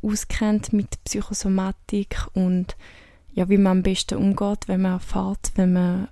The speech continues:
äh, ja, selber krank wird oder jemand in deinem Umfeld krank wird. Darum möchte ich auf das Thema jetzt nicht so genau eingehen.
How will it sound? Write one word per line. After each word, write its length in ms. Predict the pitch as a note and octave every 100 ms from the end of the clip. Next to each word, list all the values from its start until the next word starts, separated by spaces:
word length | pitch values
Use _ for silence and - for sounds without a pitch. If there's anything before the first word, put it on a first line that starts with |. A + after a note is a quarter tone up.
| -
äh, 160 | F#3 F3+ - - -
ja, 220 | G3 A3 A3 G#3+
selber 340 | - G3+ G3+ G#3
krank 460 | - G3+ G#3 - -
wird 480 | G3+ G3 G3 - -
oder 400 | F3+ F3 F3 F3 - - - - - -
jemand 640 | F#3+ - F#3 F#3 - -
in 100 | F#3+
deinem 140 | F3+ F3
Umfeld 360 | F3+ - G3
krank 400 | - G#3 G3+ - -
wird. 400 | G3+ C4 - -
Darum 340 | G3 F#3+ F#3
möchte 400 | - F#3+ F#3+ -
ich 100 | F#3
auf 140 | - -
das 280 | - - -
Thema 400 | - G3 F#3 F#3
jetzt 240 | F#3+ - G#3+
nicht 220 | G#3+ -
so 200 | G#3+ A3+
genau 220 | - C4
eingehen. 480 | C#4 C4 C4 C4+ D4+